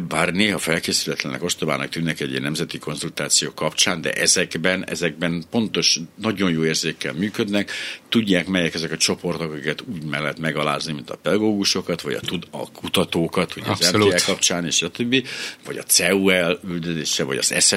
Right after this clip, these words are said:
Speaker 1: F E, ugye, borzalmas dolga. Patika mérlegen, ugye, kimérve, górcsővel megnézve, és ami, ugye, ezt mikor minden újságíró közhelyet felsorolva, ö, jól, tehát ezt, ezt menedzselik.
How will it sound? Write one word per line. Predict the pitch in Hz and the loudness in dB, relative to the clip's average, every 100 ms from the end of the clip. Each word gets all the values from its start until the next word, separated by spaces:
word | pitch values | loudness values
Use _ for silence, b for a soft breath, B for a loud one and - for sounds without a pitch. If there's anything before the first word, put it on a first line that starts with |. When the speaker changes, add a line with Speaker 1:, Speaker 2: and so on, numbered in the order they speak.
| 85 | 2
Speaker 1:
F | 92 | 2
E, | 90 78 | 2 2
ugye, | - 85 78 85 | -2 -2 0 -2
borzalmas | 82 90 85 76 | -4 -2 -2 -2
dolga. | 101 117 104 B B B - - - - 175 | 0 0 0 B B B -20 -20 -20 -14 -2
Patika | 156 123 82 - | 0 0 -2 -4
mérlegen, | 110 127 113 90 67 | 0 0 0 -2 -4
ugye, | 60 - | -6 -6
kimérve, | - 117 110 85 80 | 2 4 4 2 2
górcsővel | 80 85 - - 76 69 | 2 2 2 0 0 -2
megnézve, | 71 90 95 85 78 78 76 | 0 0 0 -2 -2 -4 -6
és | - - | -4 -4
ami, | 76 73 | -2 -4
ugye, | 71 | -2
ezt | 69 - | -2 -2
mikor | 73 - 76 67 60 65 65 76 | -4 -6 -6 -6 -8 -8 -6 -4
minden | 80 71 | -4 -4
újságíró | 80 80 78 71 65 | -2 -2 -2 -4 -6
közhelyet | - 85 - 60 - | -2 0 0 -2 0
felsorolva, | 104 120 - 107 95 92 90 B B B - | 0 2 2 4 4 2 0 B B B -2
ö, | - 101 107 95 - - - | 4 6 6 2 -6 -16 2
jól, | - 62 57 - | 4 4 0 -6
tehát | 92 82 | -6 0
ezt, | - 131 - - - - - | 0 0 -2 -8 -12 -14 -6
ezt | - 113 - | -2 0 2
menedzselik. | 107 71 - 55 - - | 0 0 -2 -4 -6 -12